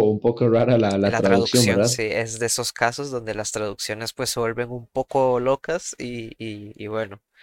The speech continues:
Speaker 2: La pesadilla antes de Navidad se convirtió en, en El extraño mundo de Jack, todo bien. Pero sí, es de esas películas que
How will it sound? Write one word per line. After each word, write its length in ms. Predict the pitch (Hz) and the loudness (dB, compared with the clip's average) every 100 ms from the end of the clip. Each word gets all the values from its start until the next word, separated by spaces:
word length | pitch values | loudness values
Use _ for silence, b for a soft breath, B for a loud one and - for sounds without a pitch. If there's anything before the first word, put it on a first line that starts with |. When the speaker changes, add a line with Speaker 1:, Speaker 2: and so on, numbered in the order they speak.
| b b b b _ - | b b b b _ -16
Speaker 2:
La 160 | 117 113 | -8 -4
pesadilla 480 | 123 - 110 107 120 | -2 0 0 0 -4
antes 200 | 117 120 | -4 -4
de 100 | 123 | -2
Navidad 300 | 117 107 113 | -2 -4 -4
se 140 | - 127 | -6 -8
convirtió 760 | 117 110 104 - 104 113 120 - | -8 -8 -10 -6 -4 -4 -6 -10
en, 600 | 110 104 98 95 107 104 _ _ _ _ | -10 -10 -12 -18 -20 _ _ _ _ _
en 440 | - 104 98 98 - - | -8 -8 -10 -16 -18 -12
El 140 | 101 | -10
extraño 400 | - - 104 101 | -10 -10 -12 -12
mundo 260 | 101 98 98 | -16 -12 -10
de 80 | |
Jack, 200 | 92 92 - | -8 -10 -10
todo 180 | - 110 | -8 -6
bien. 300 | 101 95 104 _ _ _ B B B B B _ | -6 -8 -14 _ _ _ B B B B B _
Pero 340 | 120 113 113 107 | 0 2 0 -2
sí, 180 | - | 0
es 260 | 107 104 104 | 2 2 0
de 100 | 113 | -2
esas 320 | - 110 - | 0 -2 -4
películas 580 | - 107 - 107 101 - | -8 -8 -8 -6 -4 -6
que 420 | - 90 52 - | -6 -6 -6 -10